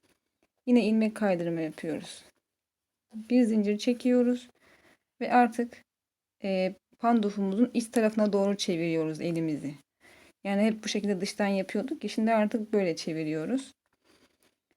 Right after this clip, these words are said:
Yine ilmek almadan hemen dibine batıp bir saniye.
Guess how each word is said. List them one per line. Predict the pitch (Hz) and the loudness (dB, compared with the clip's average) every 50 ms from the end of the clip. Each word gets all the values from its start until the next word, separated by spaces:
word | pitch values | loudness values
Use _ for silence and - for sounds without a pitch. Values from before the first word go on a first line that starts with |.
| _ _ _ _ _ - | _ _ _ _ _ 6
Yine | 262 269 262 247 | 10 10 10 10
ilmek | 254 254 247 247 247 254 | 10 8 6 6 6 6
almadan | 254 247 240 233 220 196 180 185 196 226 240 - _ _ _ _ | 6 6 6 6 4 2 0 0 -2 -2 -4 -8 _ _ _ _
hemen | - 262 240 220 208 220 214 214 | 0 2 2 4 4 2 4 4
dibine | 254 214 214 196 190 190 | 4 4 4 2 2 2
batıp | 233 240 240 - - 180 190 - - - _ _ _ _ _ _ _ _ _ _ _ _ _ _ _ _ _ _ _ _ _ _ _ _ _ _ _ _ _ _ _ _ _ _ _ _ _ _ _ _ _ _ _ | 2 2 0 0 -4 -6 -6 -8 -12 -20 _ _ _ _ _ _ _ _ _ _ _ _ _ _ _ _ _ _ _ _ _ _ _ _ _ _ _ _ _ _ _ _ _ _ _ _ _ _ _ _ _ _ _
bir | - | -20
saniye. | - - - - - 170 165 175 208 220 | -18 -16 -12 -10 -8 -6 -6 -6 -6 -8